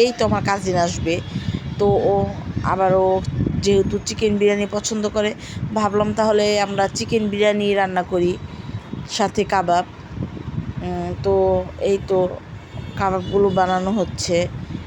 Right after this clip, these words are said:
রাত্রেবেলার দিকে। তারপরের দিন হচ্ছে গিয়ে আম্মু আবার ওই তো চিকেন বিরিয়ানি রান্না করছে। আর চিকেন বিরিয়ানিটা এত মজার হয়েছিল। আর আপনারা যারা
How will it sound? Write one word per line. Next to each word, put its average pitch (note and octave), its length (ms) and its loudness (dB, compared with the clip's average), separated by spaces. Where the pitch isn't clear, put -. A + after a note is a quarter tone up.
রাত্রেবেলার F3+ 680 2
দিকে। E3+ 320 0
তারপরের G3+ 480 0
দিন G3+ 200 2
হচ্ছে A3+ 300 2
গিয়ে F#3 180 4
আম্মু G3 180 0
আবার F#3+ 280 4
ওই F3+ 220 2
তো F3 100 0
চিকেন G3+ 320 0
বিরিয়ানি F#3 340 2
রান্না F3 320 0
করছে। - 440 -4
আর F#3 180 -2
চিকেন G#3+ 380 0
বিরিয়ানিটা G3+ 600 0
এত - 220 -2
মজার A3+ 380 2
হয়েছিল। G#3+ 480 2
আর F#3+ 200 0
আপনারা G#3+ 420 2
যারা G3+ 360 4